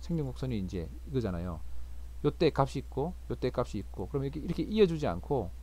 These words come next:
이 값이 오기 전까지, 즉 이벤트가 생길 때마다 떨어지잖아요.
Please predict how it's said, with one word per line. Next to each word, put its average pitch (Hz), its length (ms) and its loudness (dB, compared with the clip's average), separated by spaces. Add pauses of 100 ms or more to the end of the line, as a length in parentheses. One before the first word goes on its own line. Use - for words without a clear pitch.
(500)
이 165 140 4
값이 175 320 6
오기 170 220 4
전까지, 127 560 2
즉 - 160 -2 (100)
이벤트가 170 540 8
생길 190 280 4
때마다 151 320 6
떨어지잖아요. 143 680 6